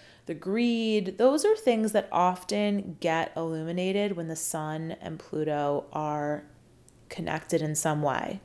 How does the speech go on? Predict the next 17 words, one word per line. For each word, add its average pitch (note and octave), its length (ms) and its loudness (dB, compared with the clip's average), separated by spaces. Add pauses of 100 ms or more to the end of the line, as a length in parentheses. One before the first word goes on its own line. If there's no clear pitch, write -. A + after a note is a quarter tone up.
(680)
Now, G3+ 180 4
you G3+ 140 4
may G#3+ 200 4
recall F#3 520 6
from E3+ 400 -2
episode G3 500 0
one A#3+ 160 0
hundred D3+ 520 -2 (460)
that E3+ 220 0
we G#3 320 2
are F3+ 800 6 (100)
approaching F3 840 0
our D#3+ 220 0
first G3 480 0
of F3 320 0 (100)
three A#3+ 320 0
hits F#3+ 380 4